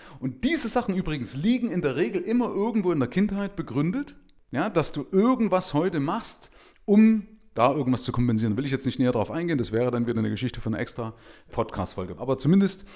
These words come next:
ist es ein Motiv, was sich aus deiner Kindheit oder irgendwo aus der Jugendzeit ergibt, wo du irgendwelche starken Reibungspunkte gehabt hast. Und das finde ich auch nicht verkehrt, weil das ist ja meistens doch relativ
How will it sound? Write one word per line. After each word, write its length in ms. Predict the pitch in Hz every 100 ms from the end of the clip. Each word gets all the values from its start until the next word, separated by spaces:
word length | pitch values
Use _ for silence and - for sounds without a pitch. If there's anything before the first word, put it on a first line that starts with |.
| - -
ist 120 | 165 165
es 240 | - -
ein 80 | 120
Motiv, 640 | 113 110 - 262 247 -
was 180 | 165 160
sich 120 | 147
aus 160 | 147 135
deiner 220 | 123 110
Kindheit 420 | - 165 151 143
oder 140 | 139 123
irgendwo 320 | 123 123 123
aus 160 | 120 -
der 100 | 113
Jugendzeit 760 | 147 190 165 - - 120 139
ergibt, 360 | - - 160 -
wo 80 | 123
du 220 | 113 107 - -
irgendwelche 500 | 175 214 185 160 135
starken 360 | - 131 139 120
Reibungspunkte 680 | 110 131 135 - - 120
gehabt 300 | 117 107 -
hast. 180 | 110 - - -
Und 100 | 147
das 80 | 185
finde 140 | 277 277
ich 100 | -
auch 80 |
nicht 160 | 202 139
verkehrt, 460 | 123 - 113 254 - - - - -
weil 120 | 131 139
das 140 | 139
ist 140 | 208
ja 80 | 180
meistens 480 | 135 165 - 127 -
doch 160 | 135 135
relativ 460 | 131 127 98 -